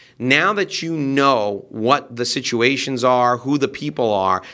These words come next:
that can possibly refer you, your eyes are gonna be open for these opportunities, and you're going to start seeing them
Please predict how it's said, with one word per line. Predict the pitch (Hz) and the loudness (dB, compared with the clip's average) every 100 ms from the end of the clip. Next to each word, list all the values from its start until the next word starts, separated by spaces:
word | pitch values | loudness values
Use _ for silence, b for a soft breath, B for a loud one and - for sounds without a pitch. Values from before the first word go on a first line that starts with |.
| - | 0
that | 120 | 0
can | 123 113 | 0 -2
possibly | 123 131 127 127 117 | 0 0 0 -2 -2
refer | 107 110 180 180 | -4 2 2 2
you, | 127 101 101 B B | 0 -6 -8 B B
your | 127 151 208 - | 0 4 4 2
eyes | 147 165 170 151 | 0 2 0 0
are | |
gonna | 147 147 | -2 -2
be | 139 139 | -4 -2
open | 151 175 180 131 117 | 2 2 4 0 0
for | - | -2
these | 127 139 139 | -2 0 0
opportunities, | 131 127 - 117 - 226 247 151 113 104 110 B B B - | 2 2 0 -4 -2 0 2 2 0 -2 -4 B B B -2
and | 156 170 | 2 2
you're | 165 160 | 2 2
going | 156 156 | 2 0
to | 147 | 0
start | - 147 147 | 2 2 0
seeing | - 175 160 | -2 0 0
them | 135 127 | 0 -2